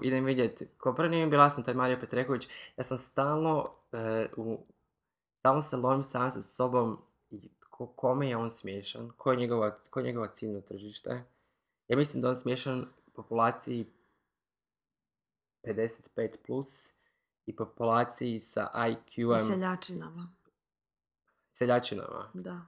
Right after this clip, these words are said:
Speaker 2: on je seljačinama smiješan. On je smiješan što lud, nije normalan.
Speaker 1: Ali on je fake, on je lažnjak, on je totalni lažnjak.
Speaker 2: How do you know that?
Speaker 1: Zato što on ako nije lažnjak, on je ona totalna seljačina.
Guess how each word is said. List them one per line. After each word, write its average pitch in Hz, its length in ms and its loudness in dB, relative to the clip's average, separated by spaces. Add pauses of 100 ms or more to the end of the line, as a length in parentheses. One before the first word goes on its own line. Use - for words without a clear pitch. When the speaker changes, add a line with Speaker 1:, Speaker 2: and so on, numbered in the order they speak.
Speaker 2:
on 190 120 -4
je 185 60 -4
seljačinama 180 640 -4
smiješan. 180 600 -12 (800)
On 214 140 4
je 208 60 6
smiješan 202 320 2
što 170 200 -2
lud, 190 340 4
nije 170 220 -2
normalan. 170 720 0 (200)
Speaker 1:
Ali 139 160 6
on 196 60 8
je 190 60 6
fake, 151 540 2
on 131 140 4
je 143 60 6
lažnjak, 120 460 2
on 127 60 2
je 123 80 2
totalni 151 320 4
lažnjak. 120 560 0 (720)
Speaker 2:
How 190 200 -6
do 180 100 -4
you 180 80 -2
know 175 200 -4
that? 165 320 -14 (100)
Speaker 1:
Zato 143 160 4
što 139 340 2 (1300)
on 175 240 12
ako - 200 6
nije 127 140 4
lažnjak, 107 540 -4 (1300)
on 123 120 0
je 123 60 2
ona 123 80 0
totalna 110 380 -6
seljačina. 90 640 -14